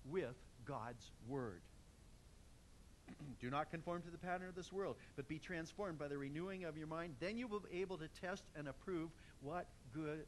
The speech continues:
God's good will is." His good, pleasing, and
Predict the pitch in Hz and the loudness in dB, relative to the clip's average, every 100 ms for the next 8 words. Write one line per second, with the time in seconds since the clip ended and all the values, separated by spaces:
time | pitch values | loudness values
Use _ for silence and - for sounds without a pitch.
0 | - 156 151 143 - - - 107 160 151 | -4 2 4 2 -2 -12 -8 0 2 2
1 | 156 - - - 135 143 117 123 - - | -2 -6 -14 -6 0 2 2 -2 -8 -8
2 | 151 135 92 - - - - - 120 107 | -4 -2 -4 -10 -12 -14 -10 -6 -4 -6
3 | - - - - 131 - - 151 165 175 | -10 -14 -14 -14 -12 -12 -4 -2 0 -4
4 | - - - - - - - - 139 147 | -8 -12 -14 -14 -14 -14 -12 -6 -4 -2
5 | 127 139 135 131 - - - 127 | -2 -4 -4 -6 -10 -14 -8 -6